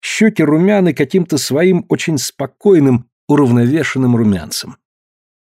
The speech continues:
Меня раздражает и десятиминутный разговор с ней. Если бы меня назначили адмиралом галактической экспедиции,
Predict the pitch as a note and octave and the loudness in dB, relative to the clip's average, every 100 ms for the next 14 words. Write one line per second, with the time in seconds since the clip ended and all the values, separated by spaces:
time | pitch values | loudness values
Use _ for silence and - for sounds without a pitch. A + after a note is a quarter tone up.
0 | _ - F2+ C3 E3+ D3+ A2 C3 B2 E3 | _ -6 -2 2 2 2 2 0 2 2
1 | D#3 B2 C#3+ A#2+ B2+ B2+ B2 C#3+ D3 B2+ | 2 2 0 0 -2 -2 -2 0 2 2
2 | - G2 F2+ E2 F#2 D#2 - - - - | 0 -2 -2 -2 -2 -2 -4 -10 -12 -16
3 | _ _ _ - C3+ - B2+ A2 A#2 D3 | _ _ _ -2 -2 0 0 2 2 2
4 | F3 G#2 F2+ C3 C3+ B2 A#2 A2 G2+ G#2+ | 2 0 2 0 0 0 0 -2 0 0
5 | C#3+ B2 G#2+ F#2+ G#2+ - F3 C3+ A#2+ - | 2 2 2 2 -2 -2 -4 -4 -4 -2
6 | G2+ - G2 B2+ G#3+ - - - | -4 -4 -4 0 0 -2 -10 -12